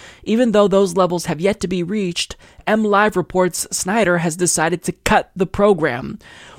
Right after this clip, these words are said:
"We have worked diligently to restore the water quality, and the scientific data now proves the water system is stable and the need for bottled water has ended," Snyder noted in a press release. Continuing,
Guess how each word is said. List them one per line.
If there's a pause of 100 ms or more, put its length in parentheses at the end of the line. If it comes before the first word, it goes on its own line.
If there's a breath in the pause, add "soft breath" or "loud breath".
"We
have
worked
diligently
to
restore
the
water
quality,
and
the
scientific
data
now
proves
the
water
system
is
stable (320 loud breath)
and
the
need
for
bottled
water
has
ended,"
Snyder
noted
in
a
press
release. (380 loud breath)
Continuing,